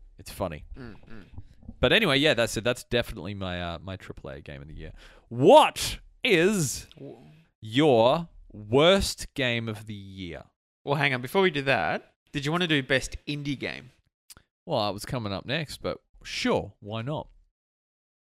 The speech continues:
Speaker 2: Uh,
Speaker 1: Sure.
Speaker 2: because I'm, you know, my best one was
Speaker 1: What's yours?
Speaker 2: Subsistence.
Speaker 1: Really? It was
Speaker 2: Mm-hmm.
Speaker 1: okay.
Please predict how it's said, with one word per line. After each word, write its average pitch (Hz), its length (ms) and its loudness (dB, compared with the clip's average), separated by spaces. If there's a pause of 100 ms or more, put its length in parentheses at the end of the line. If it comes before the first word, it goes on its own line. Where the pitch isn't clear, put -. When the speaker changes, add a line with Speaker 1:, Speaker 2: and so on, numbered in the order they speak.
(240)
Speaker 2:
Uh, 120 280 4
Speaker 1:
Sure. 240 180 6
Speaker 2:
because 143 220 2
I'm, 180 580 0 (340)
you 147 140 -6
know, 139 120 -2
my 135 200 0
best 139 320 -4
one 143 120 -6
was 170 300 -8 (460)
Speaker 1:
What's 104 240 -12
yours? 98 300 -8 (1000)
Speaker 2:
Subsistence. - 920 -12 (1200)
Speaker 1:
Really? 427 460 0 (640)
It 302 200 2
was 277 220 2
Speaker 2:
Mm-hmm. 254 180 6
Speaker 1:
okay. 247 560 0